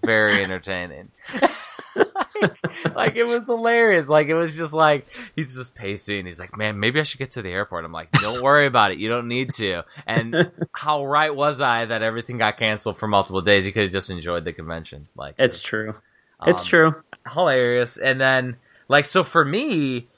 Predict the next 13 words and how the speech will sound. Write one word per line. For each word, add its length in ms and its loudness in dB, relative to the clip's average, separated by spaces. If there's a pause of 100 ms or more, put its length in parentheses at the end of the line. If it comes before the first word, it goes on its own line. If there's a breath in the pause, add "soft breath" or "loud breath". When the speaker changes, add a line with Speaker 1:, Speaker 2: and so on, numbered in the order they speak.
(140)
Speaker 1:
um, 280 4 (100)
I 240 2
ended 220 -2
up 180 4
leaving, 640 -2
like, 260 0
we 100 -2
dropped 320 2
J 160 4
P 220 -4
off 320 6
at 380 0
Milwaukee. 640 0